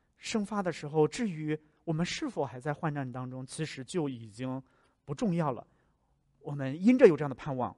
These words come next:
我们可以去喜乐，我们可以面对的时候可以去夸口，因为我们知道我们喜乐夸口的对象是神，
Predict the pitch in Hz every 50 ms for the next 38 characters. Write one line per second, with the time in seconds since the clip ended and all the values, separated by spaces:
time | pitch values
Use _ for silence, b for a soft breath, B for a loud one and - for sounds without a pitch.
0 | _ _ _ - 131 123 123 123 120 - - - 127 135 127 107 95 - - 123
1 | 117 104 104 - _ - - - - - 127 110 117 139 131 104 b b b b
2 | b b b - 143 151 147 - - 170 180 170 165 190 208 180 160 151 151 135
3 | 127 - - 127 - 135 120 107 - _ _ _ _ _ _ - - 151 139 123
4 | - - - 127 110 98 - _ - - - - 143 131 139 - - - - -
5 | _ _ _ _ _ _ _ _ _ _ _ _ _ _ _ _ _ _ 214 254
6 | 294 294 262 196 165 147 135 131 - 165 156 156 147 131 113 b b b b b
7 | b b b _ - 160 165 151 156 156 156 160 165 170 170 - _ _ _ -
8 | - - - 139 135 180 180 143 - - - 185 180 - 165 120 120 - 170 156
9 | 131 - - 143 127 - - 139 - - - 131 90 98